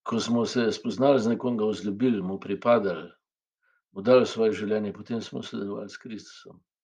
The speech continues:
Tudi če ga še ne poznamo, ga bomo spoznali, ko,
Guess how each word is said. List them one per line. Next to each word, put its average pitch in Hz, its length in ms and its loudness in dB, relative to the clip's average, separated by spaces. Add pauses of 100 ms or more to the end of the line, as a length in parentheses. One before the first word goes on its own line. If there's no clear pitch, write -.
(680)
Tudi 107 200 -4
če 101 200 -6
ga - 80 -12
še 98 120 -10
ne 87 160 -8
poznamo, 92 520 -12
ga 95 100 -16
bomo 98 260 -18
spoznali, 98 680 -4
ko, - 160 -20